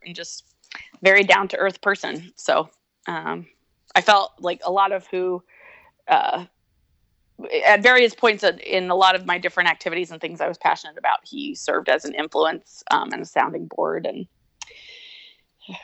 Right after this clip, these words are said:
my t-, my child's middle name is actually Ian, in part as a nod to him.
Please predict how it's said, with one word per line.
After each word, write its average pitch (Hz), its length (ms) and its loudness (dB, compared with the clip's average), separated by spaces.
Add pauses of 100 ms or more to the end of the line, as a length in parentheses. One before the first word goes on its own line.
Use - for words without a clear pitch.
(160)
my 190 180 6
t-, - 280 2
my 185 160 6
child's 247 440 4
middle 247 260 6
name 220 300 6
is 175 120 6
actually 185 540 4
Ian, 196 320 8
in 185 160 4
part 202 280 4
as 196 160 4
a 190 40 0
nod 180 280 2
to 226 80 -6
him. 180 360 -6